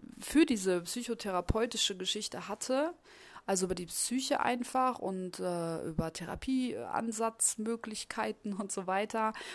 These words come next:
Und ich war ja parallel dann auch schon sehr viel in der Selbstfindung drin und, und, äh, mit den ganzen Thematiken beschäftigt. Und das ergab dann irgendwann irgendwie so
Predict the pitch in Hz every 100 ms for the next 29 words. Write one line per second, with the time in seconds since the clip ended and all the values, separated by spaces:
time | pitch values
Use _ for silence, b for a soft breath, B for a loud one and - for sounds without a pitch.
0 | B - 185 - 196 208 190 196 185 185
1 | 196 202 196 190 - 185 - 185 185 185
2 | - 214 202 185 185 180 196 208 - -
3 | 202 202 185 180 185 185 180 175 175 -
4 | B B B - 180 - - 175 175 151
5 | 185 185 185 185 190 - 190 196 185 185
6 | 202 208 196 190 190 - 185 190 202 190
7 | 180 185 - 190 180 240 - 214 208 233
8 | 262 208 208 226 - 240 233 208 196